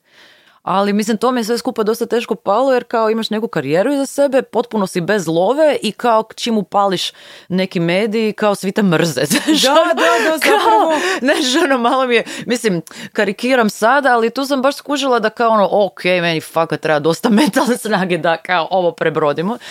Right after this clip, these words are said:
Speaker 1: Ovaj... Ali jesmo.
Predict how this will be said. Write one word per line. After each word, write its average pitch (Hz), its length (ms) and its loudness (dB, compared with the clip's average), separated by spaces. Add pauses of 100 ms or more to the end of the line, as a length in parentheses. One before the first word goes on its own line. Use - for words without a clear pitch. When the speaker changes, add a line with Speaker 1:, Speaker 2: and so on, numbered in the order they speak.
(380)
Speaker 1:
Ovaj... 190 600 2 (760)
Ali 190 260 0
jesmo. 165 460 0